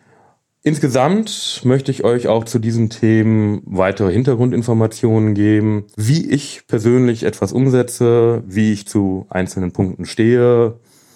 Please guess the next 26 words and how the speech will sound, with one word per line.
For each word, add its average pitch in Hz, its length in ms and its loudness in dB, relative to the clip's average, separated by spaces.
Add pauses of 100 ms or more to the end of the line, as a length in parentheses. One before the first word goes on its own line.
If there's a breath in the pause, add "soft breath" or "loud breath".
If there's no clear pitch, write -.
(480 loud breath)
äh, 113 400 2
so 117 300 2
dass 117 220 -2
ihr 101 480 2
schon 101 200 0
im 92 100 0
Vornherein 92 680 0
auch 87 60 0
eine 87 120 0
Vorstellung 92 480 0
davon 85 300 -2
bekommt, 87 720 -2
was 87 300 -2
würde 98 380 0
euch 92 140 -2
denn 92 160 -4
eigentlich 82 420 -4
bei 87 140 0
mir 95 540 0
im 85 100 -8
Fotostudio, 85 800 0 (420)
was - 240 -6
würde 117 120 2
euch 107 120 -4
da - 140 -4
erwarten? 87 640 -4